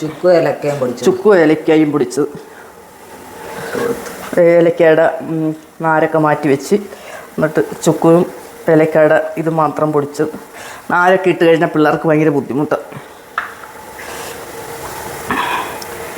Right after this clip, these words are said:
Speaker 2: ഇവനെ ഇട്ട് നമ്മള് എല്ലാവരെയും കൂടി ഒന്ന്, ഇതിൻ്റെ അകത്ത് നമ്മള് പ്രത്യേകമായിട്ടൊന്നും ചേർക്കത്തില്ല.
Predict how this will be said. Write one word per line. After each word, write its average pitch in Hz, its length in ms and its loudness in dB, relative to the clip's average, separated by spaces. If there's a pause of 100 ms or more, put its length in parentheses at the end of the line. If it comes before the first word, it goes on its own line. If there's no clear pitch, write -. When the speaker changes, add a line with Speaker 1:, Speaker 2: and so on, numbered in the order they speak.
(200)
Speaker 2:
ഇവനെ 196 260 6
ഇട്ട് 196 220 2
നമ്മള് 175 340 4 (1300)
എല്ലാവരെയും 170 460 6
കൂടി 160 180 2
ഒന്ന്, 170 180 0 (4000)
ഇതിൻ്റെ 190 220 4
അകത്ത് 185 200 2
നമ്മള് 180 180 4
പ്രത്യേകമായിട്ടൊന്നും 185 1300 4
ചേർക്കത്തില്ല. 165 640 0